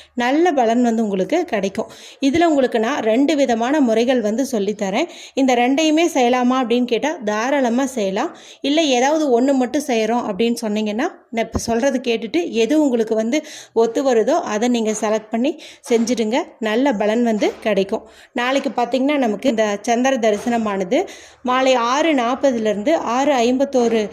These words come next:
நிமிடங்கள் வரைக்கும், மொத்தம் பதினோரு நிமிடங்கள் வரைக்கும் தெரியும். இந்த நேரத்துல நீங்க உங்க வீட்டு வாசல்லையோ இல்ல மொட்டை மாடியிலையோ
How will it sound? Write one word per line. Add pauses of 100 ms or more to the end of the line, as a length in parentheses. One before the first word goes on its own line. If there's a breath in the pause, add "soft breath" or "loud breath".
(200 loud breath)
நிமிடங்கள்
வரைக்கும்,
மொத்தம்
பதினோரு
நிமிடங்கள்
வரைக்கும்
தெரியும். (180)
இந்த
நேரத்துல (440 loud breath)
நீங்க
உங்க
வீட்டு
வாசல்லையோ
இல்ல
மொட்டை
மாடியிலையோ